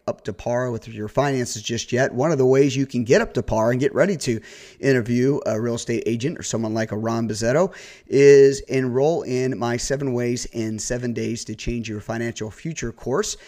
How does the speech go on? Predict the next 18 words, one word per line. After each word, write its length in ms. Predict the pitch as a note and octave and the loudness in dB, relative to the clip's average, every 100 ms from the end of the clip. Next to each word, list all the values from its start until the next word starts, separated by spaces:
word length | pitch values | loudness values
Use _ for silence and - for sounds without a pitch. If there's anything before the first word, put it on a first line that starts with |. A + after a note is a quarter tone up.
| - - - | -20 -18 -4
And 200 | A#2+ A#2 | -2 -2
I'll 60 | |
be 240 | A#2+ A#2+ - | -2 -4 -4
loading 420 | G#2 B2 C3+ C3 | -4 0 2 2
that 180 | B2 A#2 | -2 -6
course 300 | - B2 - | -6 -6 -4
up 100 | A#2 - | -6 -4
ready 300 | B2 C#3 B2+ | -2 -2 -2
for 200 | B2 A2+ | -6 -6
launch 360 | A#2 A#2+ A#2+ | -6 -6 -6
here 200 | - B2 | -4 -4
in 100 | A2 | -6
the 80 | A2 | -6
next 200 | A#2+ - | -6 -6
couple 280 | - A#2 A2 | -8 -6 -4
weeks 280 | A#2+ C3+ B2+ | -4 -6 -8
or 60 | |
so. 360 | A2+ - B2+ | -6 -4 -2